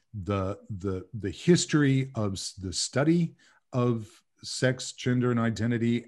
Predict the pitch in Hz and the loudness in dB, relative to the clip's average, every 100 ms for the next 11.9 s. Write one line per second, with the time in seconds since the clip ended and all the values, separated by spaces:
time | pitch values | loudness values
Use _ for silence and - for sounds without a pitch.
0 | - 113 113 117 107 - _ - _ _ | -2 0 2 2 0 -4 _ -20 _ _
1 | - 101 98 98 90 - _ - - _ | -4 -2 0 -2 -4 -10 _ -20 -20 _
2 | _ 113 95 101 107 104 123 120 110 110 | _ -4 -2 -2 -2 -2 2 2 4 4
3 | 104 - - - _ _ _ - 107 101 | 2 -2 -8 -14 _ _ _ -12 -8 -6
4 | 90 - 98 - 104 104 98 98 92 95 | -6 -8 -8 -2 0 0 0 0 0 -2
5 | 95 - _ _ _ _ _ _ _ 123 | -4 -10 _ _ _ _ _ _ _ 0
6 | 110 110 92 101 92 87 - 92 85 82 | 2 0 -2 -4 -6 -6 -6 -6 -6 -8
7 | 85 _ _ _ _ - - - - - | -14 _ _ _ _ -20 -20 -20 -20 -20
8 | - _ _ 131 131 131 - 135 127 127 | -20 _ _ 4 4 2 4 6 6 4
9 | - 135 131 139 139 151 160 156 139 - | 4 4 6 6 6 6 4 2 2 2
10 | 127 120 113 110 110 95 - 104 98 92 | 2 4 4 4 2 -2 -2 -2 0 -2
11 | 92 127 165 107 101 98 107 90 87 | 0 0 0 -2 -2 -2 -4 -4 -6